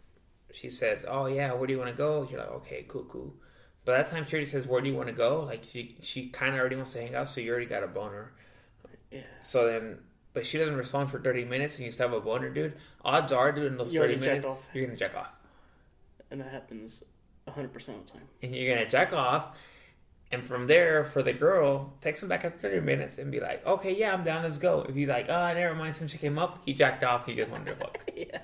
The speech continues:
Speaker 1: And now he doesn't care.
Speaker 2: Yeah.
Speaker 1: But if he says, "Hey, yeah, I'm still down to kick it," then it, more than likely he wants to hang out with you.
Speaker 2: Yeah.
Speaker 1: That's all I got. They're both brutal ways. You both have to,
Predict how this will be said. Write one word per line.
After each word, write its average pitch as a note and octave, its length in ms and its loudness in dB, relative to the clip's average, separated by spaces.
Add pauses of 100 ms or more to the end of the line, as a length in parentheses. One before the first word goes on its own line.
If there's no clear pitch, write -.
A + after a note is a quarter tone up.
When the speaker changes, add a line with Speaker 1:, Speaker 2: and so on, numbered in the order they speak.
(280)
Speaker 1:
And C3+ 120 4
now D3 120 6
he C#3+ 100 6
doesn't B2+ 260 4
care. - 240 4 (540)
Speaker 2:
Yeah. - 80 -4 (160)
Speaker 1:
But B2+ 100 4
if B2 60 2
he C3 80 2
says, C#3 240 4
"Hey, F#3 320 8
yeah, E3+ 160 6
I'm E3+ 80 0
still E3+ 200 4
down C#3+ 160 2
to C3 60 -2
kick C3 220 -4
it," - 260 -4 (920)
then A2 180 -6 (300)
it, A#2 220 -8
more B2+ 180 0
than B2+ 120 0
likely C3+ 280 -2
he A#2+ 80 -6
wants A2+ 220 -6
to A#2+ 80 -8
hang - 160 -12
out - 140 -12
with - 80 -20 (520)
you. C#3+ 160 -12
Speaker 2:
Yeah. - 160 -8 (400)
Speaker 1:
That's D3+ 220 4
all G3+ 100 6
I D#3+ 80 2
got. - 340 -6 (800)
They're B2+ 180 4
both C#3+ 340 4
brutal D3+ 360 4
ways. C#3 420 6
You A#2 80 -6
both C3 260 2
have B2 220 -2
to, - 180 -6